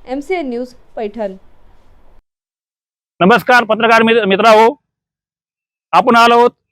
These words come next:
Speaker 2: छत्रपती संभाजीनगर जिल्हा, पैठण तालुका, कुतुबखेडा या गावी. ह्या गावी तुम्हाला यासाठी बोललो आहे, तर ही पहा आमच्या गावाची दुर्दशा. आज हे गाव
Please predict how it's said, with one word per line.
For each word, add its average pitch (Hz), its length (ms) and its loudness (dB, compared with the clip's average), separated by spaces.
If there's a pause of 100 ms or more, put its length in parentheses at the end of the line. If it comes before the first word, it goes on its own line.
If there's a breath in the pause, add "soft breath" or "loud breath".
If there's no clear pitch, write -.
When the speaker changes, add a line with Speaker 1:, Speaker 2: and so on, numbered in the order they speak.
(460)
Speaker 2:
छत्रपती 214 380 -2
संभाजीनगर 208 520 2
जिल्हा, 202 280 2 (1120)
पैठण 233 340 2
तालुका, 202 400 2 (960)
कुतुबखेडा 226 440 0
या 202 140 4
गावी. 143 220 0 (1120)
ह्या 233 120 2
गावी 254 240 2
तुम्हाला 226 280 0
यासाठी 247 260 0
बोललो 233 240 2
आहे, 208 180 2 (1400)
तर 208 40 0
ही 208 160 4
पहा 254 220 4
आमच्या 240 220 2
गावाची 233 320 2
दुर्दशा. 214 400 0 (960)
आज 196 240 2
हे 233 100 4
गाव 233 320 2